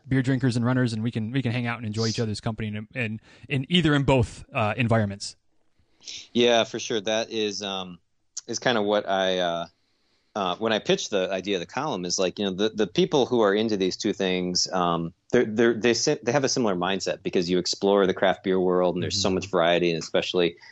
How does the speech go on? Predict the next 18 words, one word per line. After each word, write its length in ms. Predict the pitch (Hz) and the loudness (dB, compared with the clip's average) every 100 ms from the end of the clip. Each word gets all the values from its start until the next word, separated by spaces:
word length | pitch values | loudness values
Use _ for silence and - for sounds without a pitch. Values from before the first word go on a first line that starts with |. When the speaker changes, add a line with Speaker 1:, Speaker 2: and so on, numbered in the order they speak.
| - _ 85 | -20 _ -2
Speaker 2:
um, 300 | 87 85 85 | 0 0 2
as 160 | 98 98 | 2 0
it 60 | 82 | -2
grew 640 | 104 101 101 101 98 95 | 0 2 4 4 4 2
and 220 | 90 82 | -2 -4
scaled, 500 | - - 95 95 92 | -2 2 4 4 4
there's 220 | 87 80 | 2 0
just 220 | - 87 95 | -2 -4 -4
even 240 | 85 82 | -4 -2
more 260 | 85 85 78 | 0 0 2
out 180 | 85 | 0
there. 280 | 104 98 95 | 2 4 4
And 120 | 82 | 2
same 220 | - 92 90 | -2 -4 -6
with 120 | 82 | -6
running. 360 | 82 87 82 | -6 -4 -4
It's 240 | 82 82 - | -4 -4 0
like, 260 | 85 - | 0 -2